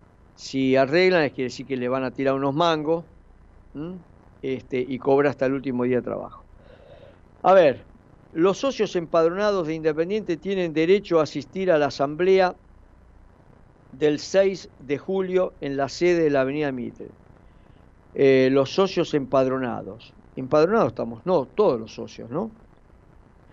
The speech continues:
Los hinchas están autoconvocándose para hacerse presente y exigir explicaciones por el delicado mo-,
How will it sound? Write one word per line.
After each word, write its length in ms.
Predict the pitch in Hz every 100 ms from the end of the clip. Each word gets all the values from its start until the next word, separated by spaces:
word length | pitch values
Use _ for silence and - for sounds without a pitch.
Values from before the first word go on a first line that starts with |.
| - -
Los 240 | 151 165
hinchas 360 | 220 220 190 139
están 460 | 147 - 185 190 190 _ _ -
autoconvocándose 1300 | 160 175 165 156 165 156 156 175 202 190 175 160 165
para 300 | 147 139 139
hacerse 400 | - 180 156 147
presente 540 | 147 143 190 190 170
y 80 | 147
exigir 420 | - 139 185 170
explicaciones 720 | 143 143 135 139 170 175 160
por 240 | - 143 135
el 140 | 131
delicado 480 | 139 135 160 165 143
mo-, 240 | 135 135